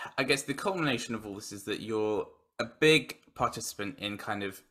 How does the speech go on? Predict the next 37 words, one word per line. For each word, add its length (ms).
educational 540
programs. 560
And 80
I 80
know, 220
for 160
instance, 300
you're 100
part 380
of 260
the 300
Maritime 720
Archaeology 720
Outreach 400
Program. 420
Um, 600
I 60
mean, 180
could 280
you 280
say 360
a 60
bit 140
about 440
some 360
of 160
the 280
kind 180
of 180
things 240
that 80
you 200
kind 200
of 100
participate 680
in 560
and 520